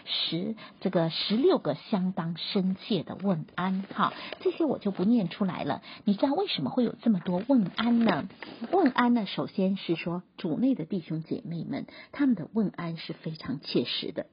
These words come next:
啊，是不是表面的“hello，你好”，而是非常切实的、非常中肯的，是不虚-，虚夸的、虚浮的啊。然后定-，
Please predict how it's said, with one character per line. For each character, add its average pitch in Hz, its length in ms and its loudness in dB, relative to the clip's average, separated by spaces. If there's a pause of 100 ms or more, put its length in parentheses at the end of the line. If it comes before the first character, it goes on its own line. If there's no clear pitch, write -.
啊， 220 240 0 (220)
是 - 120 0
不 - 120 -4
是 - 140 -2
表 190 220 -4
面 190 180 0
的 160 60 -6
“hello， 247 480 2
你 190 140 0
好”， - 260 -4 (240)
而 214 100 2
是 247 120 -2
非 349 160 0
常 196 200 0
切 214 220 -2
实 - 240 -8
的、 - 160 -8 (220)
非 269 180 2
常 165 260 -8
中 175 280 -6
肯 - 220 -10
的， - 120 -12 (200)
是 - 180 -4
不 - 120 -14
虚-， 165 360 -2 (260)
虚 - 320 -4
夸 - 440 -8
的、 - 120 -14
虚 202 300 0
浮 - 240 -6
的 - 180 -2 (240)
啊。 196 300 0 (260)
然 233 120 2
后 294 100 4
定-， 349 260 -4